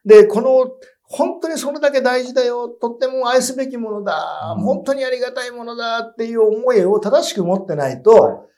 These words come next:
Speaker 1: お金って大事、欲しいって思いながら、無意識のうちに遠ざけてしまう。
Speaker 2: うん、うん。
Speaker 1: お金で失敗してしまう。
Speaker 2: はい。
Speaker 1: っ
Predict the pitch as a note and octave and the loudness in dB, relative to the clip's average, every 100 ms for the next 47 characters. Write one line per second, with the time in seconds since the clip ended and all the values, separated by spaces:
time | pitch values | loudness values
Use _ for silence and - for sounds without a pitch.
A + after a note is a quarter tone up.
0 | _ _ _ _ - G3+ G3+ C4 C4 C4 | _ _ _ _ -6 -6 -4 -8 -6 -4
1 | C4 A#3+ A#3+ B3 A#3 A#3+ A3 A3+ A3 A#3+ | -2 -2 -2 -4 -8 -10 -4 -2 0 -2
2 | C4 - F3+ G3+ G#3+ G#3+ A3 A#3+ A#3 - | -8 -6 -4 -4 -6 -6 -8 -8 -10 -10
3 | G3 G3 G3 - F#3 F3 F3 A#3+ D#3 C#3+ | 0 2 2 -2 -6 -6 -6 -4 0 0
4 | C3 B2+ A#2 A2 G2 G2+ A2 G#2 G2 - | -2 -6 -12 -16 -20 -20 -16 -12 -12 -14
5 | - - D3 D3 C#3+ G3+ - - - C#3 | -20 -10 -2 0 0 0 -4 -6 -10 -10
6 | A#2 - A#2 A#2+ G2 G2 | -8 -10 -14 -14 -14 -16